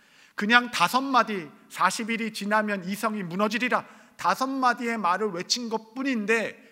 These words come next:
그 말이 모자랐는지 왕이 일어나가지고 조서를 써서 "모든 자들은 짐승에 이르기까지 금식하며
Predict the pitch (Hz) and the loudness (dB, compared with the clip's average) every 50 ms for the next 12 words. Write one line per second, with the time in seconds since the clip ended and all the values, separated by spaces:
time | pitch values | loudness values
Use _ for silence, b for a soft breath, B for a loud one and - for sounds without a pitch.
0 | B B - 277 311 285 240 202 202 220 247 196 165 175 190 247 240 240 240 233 | B B 0 0 2 4 4 4 4 4 -2 -4 -4 -4 -2 -2 -2 -2 -2 -4
1 | 220 220 214 208 214 214 190 131 131 147 151 156 202 240 277 311 330 349 320 247 | -4 -4 -4 -4 -4 -6 -6 -6 -4 -2 2 4 4 4 2 0 -2 0 0 0
2 | 233 240 247 233 220 196 - 190 175 147 156 147 208 196 - - - 160 190 214 | 2 2 2 2 2 0 0 -2 -6 -6 -10 -8 -8 -8 -8 -8 -10 -8 -6 -2
3 | 247 254 233 220 208 - 220 208 214 220 226 214 B B B B B B B 165 | -2 -2 -2 -4 -6 -6 -8 -8 -6 -4 -4 -6 B B B B B B B -8
4 | 180 220 269 285 320 339 349 - 339 339 330 320 302 254 226 226 226 240 233 240 | -4 0 0 2 4 4 2 4 2 -2 -2 -2 -4 0 0 0 0 -2 -6 -4
5 | 240 220 226 - 226 254 277 254 - 269 277 269 247 240 233 214 214 - - - | -6 -2 -2 -2 -2 -2 -4 -6 -8 -6 -4 -4 -4 -4 -8 -10 -12 -14 -6 -4
6 | 196 185 - 208 208 202 208 - 190 214 233 240 - 277 - - - 214 214 220 | -4 -4 -4 -6 -10 -10 -8 -8 -8 -6 -4 -4 -4 -4 -6 -6 -8 -6 -6 -2
7 | 214 214 214 220 | -2 -2 -2 -2